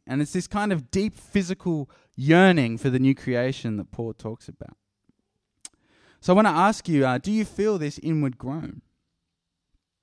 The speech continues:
As the creation around us groans, do you groan inwardly, longing for this, um, new creation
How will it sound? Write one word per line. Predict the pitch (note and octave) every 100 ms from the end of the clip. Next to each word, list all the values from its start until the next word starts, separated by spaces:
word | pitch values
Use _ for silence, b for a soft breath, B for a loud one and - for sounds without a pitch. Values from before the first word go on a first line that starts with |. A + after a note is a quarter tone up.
| _ - -
As | C#3
the | D3+
creation | - E3+ F3+ - F3
around | D3+ C#3+ E3+ D3+
us | C#3
groans, | - A#2 G#2 G#2 A2+ - _ _ _ _ _
do | D#3+
you | E3 D#3+ D3 - _ _ -
groan | D3 D3 C#3
inwardly, | C#3+ D#3 D3+ A#2+ G2+ F2+ A#2 _
longing | C3 C#3+ D3 D#3 B2 A2+
for | -
this, | A2+ A2+ - - _ _ _ _ _ -
um, | A2 G2 A2
new | B2+
creation | B2 A#2 G2+ G2+ G2 F#2+